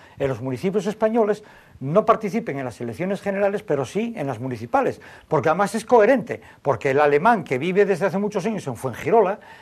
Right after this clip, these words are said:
está utilizando los servicios públicos de Fuengirola, los, la sanidad, la educación, las carreteras, todo eso. Entonces, elige a los administrados.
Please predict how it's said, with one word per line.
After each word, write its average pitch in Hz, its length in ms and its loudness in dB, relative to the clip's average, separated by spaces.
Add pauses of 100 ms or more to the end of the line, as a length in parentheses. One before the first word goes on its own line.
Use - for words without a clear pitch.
(140)
está 135 260 0
utilizando 214 720 0 (220)
los 147 180 0
servicios 160 460 -4
públicos 220 420 0
de 165 80 -4
Fuengirola, 143 600 2 (500)
los, 123 400 -4 (320)
la 127 100 -4
sanidad, 180 560 4
la 180 80 4
educación, 185 640 6
las 156 100 -4
carreteras, 156 480 -2
todo 180 180 -2
eso. - 200 -8
Entonces, 180 420 -2
elige 180 320 2
a 202 60 4
los 147 120 -2
administrados. 127 600 -10